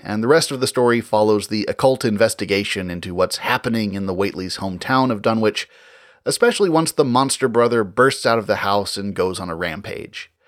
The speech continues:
This is one of Lovecraft's most popular stories. Uh, it even got a film adaptation in nineteen seventy, starring Dean Stockwell and Sandra Dee,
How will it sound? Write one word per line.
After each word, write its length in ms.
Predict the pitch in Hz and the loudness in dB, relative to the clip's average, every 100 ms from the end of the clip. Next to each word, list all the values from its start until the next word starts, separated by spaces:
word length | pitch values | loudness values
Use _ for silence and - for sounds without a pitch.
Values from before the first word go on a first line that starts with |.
| _ _ _ _ _ - | _ _ _ _ _ -2
This 160 | 165 165 | 2 4
is 60 | |
one 220 | 135 143 143 | 4 4 4
of 120 | 110 | 4
Lovecraft's 580 | 127 127 - 117 101 - | 4 4 2 2 2 0
most 300 | 113 - - | -2 -2 -2
popular 460 | 135 147 143 117 | 0 0 0 0
stories. 580 | - 110 95 90 101 - - | 0 2 2 2 -4 -8 -6
Uh, 140 | 90 | -6
it 100 | 98 | -4
even 200 | 113 117 | -2 0
got 160 | 107 101 | 2 2
a 40 | |
film 300 | - 151 156 | 2 2 2
adaptation 640 | 123 92 90 - 85 - 85 | 4 2 0 -2 -4 -4 -6
in 80 | 87 | -6
nineteen 380 | 95 - - | -6 -8 -8
seventy, 560 | - 131 131 92 80 113 | 0 0 2 -2 -4 -8
starring 460 | - 110 87 82 87 | -2 0 0 -2 -2
Dean 240 | 107 98 | 0 0
Stockwell 580 | - 113 110 98 92 113 | 0 0 2 2 2 0
and 140 | 95 | -4
Sandra 340 | - 110 101 92 | -2 0 0 -2
Dee, 460 | 90 101 90 120 | -2 -2 -2 -4